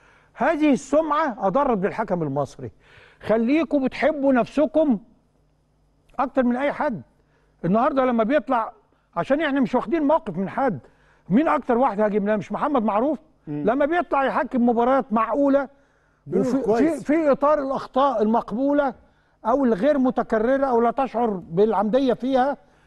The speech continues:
Speaker 1: بنقول له: "كويس، كتر خيرك." والراجل بيحاول يصلح، يا رب يستمر على هذا النحو.
Speaker 2: مهم.
Speaker 1: عايزين حكام كويسين. هو احنا عايزين حكامنا ما يبقوش احسن حكام في القاره؟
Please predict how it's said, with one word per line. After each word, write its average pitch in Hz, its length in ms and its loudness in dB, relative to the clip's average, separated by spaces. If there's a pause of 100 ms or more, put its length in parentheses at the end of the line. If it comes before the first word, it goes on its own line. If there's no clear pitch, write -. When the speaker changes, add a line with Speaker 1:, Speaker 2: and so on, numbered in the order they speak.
(180)
Speaker 1:
بنقول 269 400 2
له: 214 360 -2
"كويس، 226 460 -2 (180)
كتر 208 220 -2
خيرك." 180 300 0 (360)
والراجل 262 320 2
بيحاول 226 420 0 (340)
يصلح، 208 420 0
يا 220 80 2
رب 214 180 0
يستمر 208 440 0
على 165 200 -4
هذا 165 160 -4
النحو. 151 200 -12 (280)
Speaker 2:
مهم. 143 280 -6 (280)
Speaker 1:
عايزين 247 320 -2
حكام 247 340 -2
كويسين. 196 420 -4 (540)
هو 202 160 2
احنا 220 180 -2
عايزين 190 260 -4
حكامنا 196 580 -2 (300)
ما 185 80 0
يبقوش 233 280 -2
احسن 233 260 -4
حكام 175 320 -2
في - 80 -6
القاره؟ 226 460 0